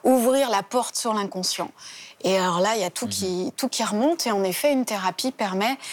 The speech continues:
Speaker 1: bah, d'aller regarder chaque élément. Donc, on va reprendre tous les objets et on va les remettre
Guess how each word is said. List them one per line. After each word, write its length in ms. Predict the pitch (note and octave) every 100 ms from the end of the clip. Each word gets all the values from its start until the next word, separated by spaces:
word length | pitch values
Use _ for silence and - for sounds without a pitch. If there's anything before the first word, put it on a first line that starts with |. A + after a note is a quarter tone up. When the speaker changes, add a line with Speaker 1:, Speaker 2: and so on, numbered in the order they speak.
| - - - - -
Speaker 1:
bah, 80 | F#3+
d'aller 220 | G#3 A3
regarder 640 | A3 G#3+ A3 G3+ G3 A3
chaque 280 | C4+ - C4
élément. 560 | C4 B3 A3 G#3 A#3 -
Donc, 160 | A3 G#3+
on 80 | G#3
va 120 | G#3
reprendre 500 | G#3 A3+ - A3+ A#3+
tous 120 | -
les 180 | B3+ B3
objets 380 | A3+ F3+ F#3 F#3
et 60 | G#3+
on 80 | F3+
va 100 | F3+
les 80 | F3+
remettre 400 | F#3+ F#3+ -